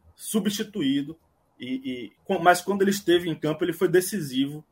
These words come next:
pra que o Bahia con-, construísse o placar. E em terceiro lugar, em terceiro lugar, eu vou citar um jogador que,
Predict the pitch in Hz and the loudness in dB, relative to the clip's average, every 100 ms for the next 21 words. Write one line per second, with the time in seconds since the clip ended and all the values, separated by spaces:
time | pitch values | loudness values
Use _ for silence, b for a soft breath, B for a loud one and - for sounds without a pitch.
0 | _ _ - 170 170 185 170 139 143 156 | _ _ 4 4 4 4 6 8 6 2
1 | 165 165 - _ _ _ 190 190 180 151 | 0 -4 -8 _ _ _ -2 0 0 0
2 | 160 175 175 120 104 - _ _ _ _ | 0 -2 -2 -2 -6 -8 _ _ _ _
3 | _ _ _ 196 240 262 - 277 196 180 | _ _ _ -4 -2 2 0 2 -2 -2
4 | 135 131 160 165 - _ _ _ _ _ | 2 6 8 6 2 _ _ _ _ _
5 | _ _ - 151 147 131 110 139 135 151 | _ _ -16 -12 -8 -6 -2 0 0 -2
6 | 170 - 170 165 170 175 160 151 156 - | -6 -8 -2 0 2 2 0 -2 -6 -6
7 | 175 | -8